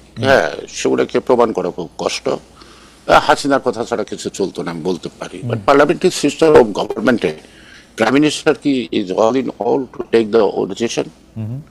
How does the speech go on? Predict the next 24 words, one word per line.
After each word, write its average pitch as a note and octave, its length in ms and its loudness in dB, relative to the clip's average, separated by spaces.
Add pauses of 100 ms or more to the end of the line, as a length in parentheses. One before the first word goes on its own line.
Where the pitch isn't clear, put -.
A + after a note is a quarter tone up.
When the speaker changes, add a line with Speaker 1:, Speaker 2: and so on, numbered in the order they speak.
(220)
Speaker 2:
The G2 140 -8
parliamentary C#3 560 4
system C#3 240 0
তো E3 80 4
একটা D#3+ 200 0
collective B2+ 380 2
decision, - 460 -10
নাকি? D3+ 360 -2 (400)
Even B2+ 220 4
the B2+ 400 6
parliamentary A#2+ 440 -2
system B2+ 360 -8
of F#2+ 240 -4
government-এ G#2+ 680 -4
opposition B2 540 0 (320)
also - 260 2 (160)
is A#2+ 160 2
a G#2+ 100 4
part - 300 0
of G#2 80 -2
a - 80 -4
government, - 640 -10
Yeah। A2+ 260 -2 (260)
Speaker 1:
হুম। A2+ 220 -8